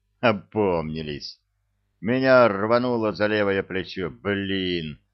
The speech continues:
Бегом туда! Проверенным путём, через забор, в переулок, теперь в подъезд.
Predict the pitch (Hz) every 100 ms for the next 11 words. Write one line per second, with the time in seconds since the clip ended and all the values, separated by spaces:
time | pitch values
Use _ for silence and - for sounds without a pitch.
0 | _ _ _ 98 107 110 120 123 113 -
1 | 123 117 120 120 120 117 107 _ _ _
2 | _ _ _ _ - 87 98 104 101 95
3 | 95 - 92 92 101 117 120 - 92 90
4 | - 90 92 113 123 117 - 95 107 131
5 | 135 131 - 80 104 95 101 104 117 143
6 | 180 -